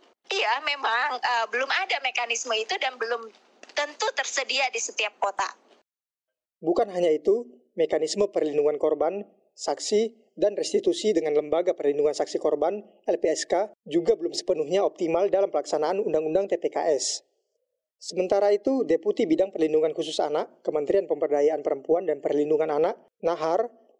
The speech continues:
Speaker 2: mengatakan proses penyusunan peraturan pelaksana Undang-Undang T P K S diharapkan selesai sebelum dua tahun setelah disahkannya Undang-Undang T P K S. Berdasarkan mandat Undang-Undang T P K S yang mewajibkan adanya sepuluh peraturan pelaksana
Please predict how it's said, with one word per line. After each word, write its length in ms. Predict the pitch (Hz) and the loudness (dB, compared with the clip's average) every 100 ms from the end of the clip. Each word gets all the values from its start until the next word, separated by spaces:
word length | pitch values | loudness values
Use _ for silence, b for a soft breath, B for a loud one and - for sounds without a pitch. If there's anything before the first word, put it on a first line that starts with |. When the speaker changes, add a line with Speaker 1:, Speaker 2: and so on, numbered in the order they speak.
| - | 0
Speaker 2:
mengatakan 560 | 160 160 165 151 196 208 | 2 2 0 0 -2 -2
proses 320 | 180 - 220 | 0 2 4
penyusunan 560 | 185 160 151 185 196 190 | 2 0 2 2 2 2
peraturan 320 | 156 156 147 | 2 0 0
pelaksana 400 | 143 - 156 202 226 | -2 0 -2 0 0
Undang-Undang 480 | 180 202 196 160 | 0 0 0 -2
T 80 | 147 147 | 0 0
P 80 | 151 | 0
K 160 | 165 | 0
S 80 | 214 | 0
diharapkan 480 | 170 143 156 147 170 | 0 0 0 0 -2
selesai 400 | - 160 190 196 | -2 0 0 0
sebelum 240 | 156 165 | 0 2
dua 160 | 143 147 | 2 2
tahun 240 | 151 190 | 2 0
setelah 240 | - 226 185 | -2 -2 -2
disahkannya 640 | 135 160 131 147 165 185 | -2 -4 -4 -2 0 0
Undang-Undang 480 | 208 220 170 175 185 | 0 0 0 0 0
T 20 | - | -2
P 80 | 135 | -2
K 160 | 147 151 | 0 0
S. 240 | 123 - - _ _ _ - | 0 -6 -12 _ _ _ -4
Berdasarkan 560 | 160 151 147 165 - 214 | 0 0 2 0 0 0
mandat 320 | 175 165 190 | 0 0 0
Undang-Undang 480 | 180 165 151 175 202 | 0 0 2 0 0
T 40 | - | 0
P 100 | 165 | 0
K 140 | - | -2
S 160 | 180 165 | 0 0
yang 80 | |
mewajibkan 400 | 147 143 - 196 | 0 0 0 0
adanya 320 | 185 165 226 151 | -2 0 -2 -2
sepuluh 240 | - 165 | -2 -2
peraturan 480 | - 139 156 147 147 | 0 0 0 0 0
pelaksana 480 | 147 - 147 170 | -2 -2 0 0